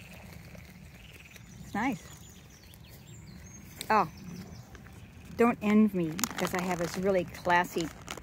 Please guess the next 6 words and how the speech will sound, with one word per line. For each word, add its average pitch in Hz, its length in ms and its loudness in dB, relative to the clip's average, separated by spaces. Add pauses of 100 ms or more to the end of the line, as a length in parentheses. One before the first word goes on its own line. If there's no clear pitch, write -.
(180)
clothespin. - 480 -2 (140)
See 226 160 0
that? 277 160 2 (380)
Oh, 190 640 2
yeah. 151 420 -2 (1120)
<laughs> 254 80 2